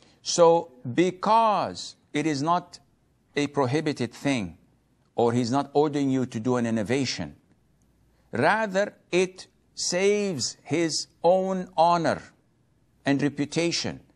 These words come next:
Because without any doubt, when a man's wife goes uncovered, he is ashamed of that. So it is a must upon a woman to obey her husband if he tells her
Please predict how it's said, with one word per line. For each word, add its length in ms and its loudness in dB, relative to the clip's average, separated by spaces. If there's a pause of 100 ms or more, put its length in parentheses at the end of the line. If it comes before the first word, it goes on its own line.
(480)
Because 300 -2
without 340 0
any 160 -2
doubt, 360 -4 (160)
when 200 0
a 60 -2
man's 460 0
wife 380 0
goes 380 0 (540)
uncovered, 720 0 (840)
he 420 0 (100)
is 360 0
ashamed 680 -2
of 200 0
that. 400 -4 (920)
So 440 4 (120)
it 180 4
is 200 2
a 100 0
must 480 -2
upon 520 0
a 100 0
woman 440 -2
to 220 -8
obey 300 0
her 160 0
husband 580 -2 (240)
if 160 -8
he 100 0
tells 380 0
her 300 0